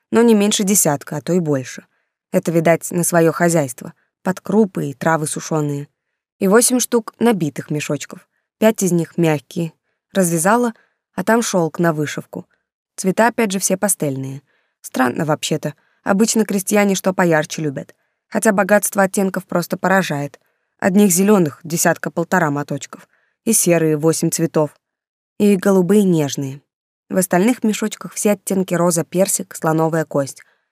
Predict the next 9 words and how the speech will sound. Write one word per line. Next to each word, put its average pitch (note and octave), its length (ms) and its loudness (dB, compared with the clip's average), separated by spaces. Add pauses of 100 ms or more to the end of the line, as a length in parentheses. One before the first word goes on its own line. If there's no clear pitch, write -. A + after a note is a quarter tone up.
(200)
И A3 80 0
два G#3 180 2
мотка G#3+ 360 0
очень F#3+ 280 -4
ярких, F3+ 480 -4
синих, D#3 520 -2 (280)
разного G3 460 2
оттенка. E3 580 -4 (280)
Васильковый G3 760 0